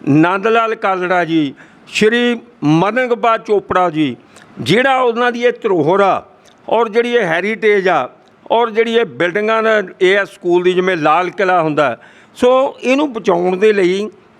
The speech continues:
ਇਹਨਾਂ ਨੂੰ ਅੱਗੇ ਸਥਾਪਿਤ ਕਰਨ ਦੇ ਲਈ ਸਾਨੂੰ ਇਹਦੇ ਲਈ ਜ਼ੋਰ ਲਾਉਣਾ ਚਾਹੀਦਾ। ਮੇਰਾ ਕੋਈ ਇੰਟਰਸਟ ਨਹੀਂ ਸੀ ਇਲੈਕਸ਼ਨ ਲੜਨ ਦਾ। ਜਦੋਂ ਉਹਨਾਂ ਨੇ ਕਿਹਾ ਕਿ ਤੁਸੀਂ ਇੱਥੇ ਪੜ੍ਹੇ ਹੋ, ਕੀ ਤੁਸੀਂ ਬਚਾਉਣਾ ਨਹੀਂ ਚਾਹੁੰਦੇ? ਅਸੀਂ ਕਿਹਾ, "ਜੀ,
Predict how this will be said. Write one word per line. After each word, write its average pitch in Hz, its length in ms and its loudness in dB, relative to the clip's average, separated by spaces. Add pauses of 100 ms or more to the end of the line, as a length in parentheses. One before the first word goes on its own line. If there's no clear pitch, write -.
ਇਹਨਾਂ 240 340 0
ਨੂੰ 233 340 0 (220)
ਅੱਗੇ 196 300 0
ਸਥਾਪਿਤ 185 440 -4
ਕਰਨ 175 280 -4
ਦੇ 170 120 -2
ਲਈ 185 320 0 (340)
ਸਾਨੂੰ 233 640 -2
ਇਹਦੇ 208 280 2
ਲਈ 202 260 0
ਜ਼ੋਰ 160 420 0
ਲਾਉਣਾ 202 260 0
ਚਾਹੀਦਾ। 202 500 0 (460)
ਮੇਰਾ 214 400 2
ਕੋਈ 233 440 -2
ਇੰਟਰਸਟ 214 460 -2
ਨਹੀਂ 202 120 -4
ਸੀ 202 120 -2
ਇਲੈਕਸ਼ਨ 185 400 -2
ਲੜਨ 190 240 -2
ਦਾ। 185 240 0 (380)
ਜਦੋਂ 196 260 2
ਉਹਨਾਂ 240 200 2
ਨੇ 226 120 -2
ਕਿਹਾ 185 480 -2 (300)
ਕਿ 196 120 2
ਤੁਸੀਂ 208 420 -2
ਇੱਥੇ 208 200 0
ਪੜ੍ਹੇ 196 340 -2
ਹੋ, 208 100 0
ਕੀ 202 260 -4
ਤੁਸੀਂ 196 320 0
ਬਚਾਉਣਾ 175 440 0
ਨਹੀਂ 214 120 -2
ਚਾਹੁੰਦੇ? 202 300 0
ਅਸੀਂ 170 200 -8
ਕਿਹਾ, 196 140 0
"ਜੀ, 196 220 -6